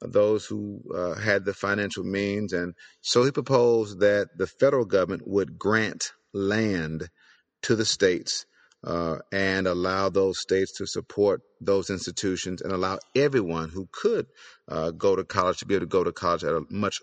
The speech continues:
lower rate. These would be public colleges, land given to them by the federal government, and also there would be dollars given to the agricultural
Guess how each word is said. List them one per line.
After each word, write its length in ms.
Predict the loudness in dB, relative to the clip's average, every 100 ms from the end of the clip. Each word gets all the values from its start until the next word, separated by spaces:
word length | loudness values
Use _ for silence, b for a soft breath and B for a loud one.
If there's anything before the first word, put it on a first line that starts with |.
| -8
lower 420 | -2 0 2 -2 -8
rate. 300 | -6 -6 -6
These 140 | -10 -8
would 100 | -8
be 80 | -10 -6
public 300 | -4 -4 -4
colleges, 540 | -6 -4 -2 -4 -8 B B B -4
land 540 | 0 2 2 0 -4 -6
given 280 | -2 0 0
to 100 | -4
them 380 | -2 0 -2 -4 b b 2
by 160 | 2
the 100 | 2
federal 340 | 2 2 4 2
government, 500 | 2 2 0 -4 -6 b b -4
and 160 | 0
also 600 | 2 2 0 2 2 0 b b -10
there 180 | 0 2
would 140 | 2
be 180 | -2 -2
dollars 640 | 2 2 4 4 2 0 -10 -4
given 400 | 0 2 0 -4 -6
to 160 | -4
the 180 | -2 0
agricultural 1000 | -2 -2 -8 -4 0 0 0 -2 -2 -4